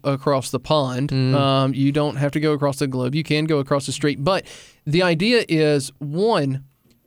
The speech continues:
Speaker 1: don't feel guilty if you're like your wife saying,
Speaker 2: Right.
Speaker 1: don't feel guilty that you can't go
Speaker 2: <laughs> Yeah,
Speaker 1: somewhere.
Speaker 2: you're not less of a Christian.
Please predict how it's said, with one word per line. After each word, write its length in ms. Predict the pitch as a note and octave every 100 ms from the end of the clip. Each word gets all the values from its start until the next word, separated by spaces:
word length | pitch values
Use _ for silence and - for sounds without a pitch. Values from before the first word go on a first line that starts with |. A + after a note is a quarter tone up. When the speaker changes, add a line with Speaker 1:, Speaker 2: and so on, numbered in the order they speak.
| - -
Speaker 1:
don't 220 | E3+ G3
feel 120 | G#3+
guilty 360 | E3 F3 E3+ D3
if 120 | C#3
you're 100 | C#3+
like 160 | C#3+ C#3+
your 80 |
wife 160 | C#3 C3+
saying, 160 | C3+ C3
Speaker 2:
Right. 100 | B2
Speaker 1:
don't 160 | A#3
feel 140 | A#3 G3
guilty 400 | F#3 G3 E3+ D3+
that 300 | C#3+ D3+ F3
you 100 | C#3+
can't 460 | E3 E3+ D#3 D3+
go 440 | B2 C#3+ C#3+ C3 -
Speaker 2:
<laughs> 40 |
Yeah, 120 | B2+ A#2
Speaker 1:
somewhere. 260 | D3 C#3+
Speaker 2:
you're 80 | C#3+ E3+ C#3
not 60 |
less 220 | C#3+ D3 D#3
of 80 |
a 80 | C3+
Christian. 680 | - D3 D3 - A#2+ G2+